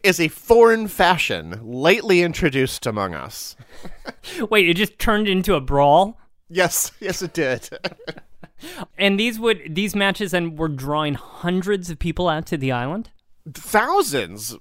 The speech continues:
Speaker 2: What?
Speaker 1: At least, at least once or twice. One match in eighteen forty-two attracted thousands of spectators, conveyed to and fro from the island by a fleet of ten steamboats. I can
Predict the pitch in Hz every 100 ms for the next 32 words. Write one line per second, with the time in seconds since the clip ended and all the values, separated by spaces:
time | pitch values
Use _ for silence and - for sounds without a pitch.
0 | _ - 185 330 - - 147 156 226 190
1 | 170 247 - 185 226 - 180 220 285 190
2 | - 165 240 262 175 - 151 - 156 -
3 | 170 139 - 135 123 - 233 185 - 165
4 | 143 127 - _ _ - 233 277 220 127
5 | 104 101 - 139 123 - 110 87 82 110
6 | - - - 151 127 202 226 190 147 -
7 | 233 269 226 - - 208 233 170 127 -
8 | 135 131 120 120 117 113 117 - - -
9 | 151 143 - - 180 196 151 - - -
10 | - 208 220 233 - - - - 202 214
11 | 160 95 - - - - - _ - -
12 | _ _ _ 175 185